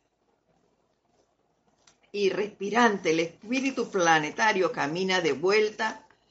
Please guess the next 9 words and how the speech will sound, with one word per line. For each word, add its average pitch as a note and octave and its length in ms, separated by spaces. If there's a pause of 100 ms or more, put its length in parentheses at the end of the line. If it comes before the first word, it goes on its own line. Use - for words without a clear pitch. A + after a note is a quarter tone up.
(460)
a D#3+ 200
la C#3+ 220
luz. F#3 600 (3250)
Ese - 240
es F#3 40
el E3+ 120
espíritu F#3 680
de E3+ 140
Navidad D3 680